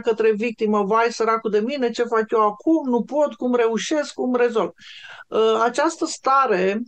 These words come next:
care se conștientizează treptat și la fel se integrează într-un timp,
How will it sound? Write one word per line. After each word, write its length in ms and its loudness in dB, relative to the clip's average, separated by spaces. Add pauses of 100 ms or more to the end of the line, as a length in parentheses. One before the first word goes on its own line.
(160)
care 440 0 (300)
se 240 -2
conștientizează 880 0
treptat 560 -2
și 140 -6
la 160 4
fel 260 0
se 180 -2
integrează 640 0
într-un 360 0
timp, 340 -2